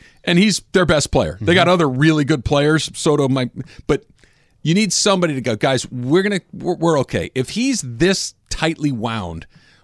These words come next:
Speaker 1: over a clock violation in
Speaker 2: Yeah.
Speaker 1: game number six, it's like, what's it gonna be like when they lose five in a row in August and the Dodgers and Padres are neck and neck for a division title? The loser has to go into that wild card nonsense.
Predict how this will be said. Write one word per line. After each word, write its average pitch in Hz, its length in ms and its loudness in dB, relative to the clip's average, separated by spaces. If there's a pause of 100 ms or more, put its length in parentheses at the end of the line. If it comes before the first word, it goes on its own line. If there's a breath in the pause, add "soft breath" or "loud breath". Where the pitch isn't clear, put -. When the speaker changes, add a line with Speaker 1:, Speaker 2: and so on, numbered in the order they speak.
(100)
Speaker 1:
over 139 400 2 (100)
a 131 220 0
clock - 480 -4
violation 110 720 -4
in 123 180 -4
Speaker 2:
Yeah. 117 140 0
Speaker 1:
game 175 340 -2
number 180 240 0
six, - 480 -4
it's - 80 -12
like, 120 180 -4 (320 loud breath)
what's 185 300 0
it 269 60 0
gonna 240 160 0
be 175 160 2
like 170 200 2
when 143 140 -2
they 151 140 -2
lose 151 340 0
five 123 380 -2
in 120 80 -4
a 113 40 -4
row 113 440 -2
in 117 300 -2
August 127 680 -2
and 113 260 -2 (300 loud breath)
the 127 120 -2
Dodgers 139 440 0
and 127 140 -4
Padres 131 500 -2
are 117 60 -4
neck 123 480 -2
and 131 160 0
neck 135 180 -4
for 131 140 -2
a 120 40 -2
division 117 360 -2
title? 123 360 -2
The 110 80 -4
loser 135 440 0
has 127 120 -2
to 117 80 -6
go 123 120 0
into 120 140 -2
that 110 160 -4
wild 123 380 -2
card 113 240 -2
nonsense. 110 540 -4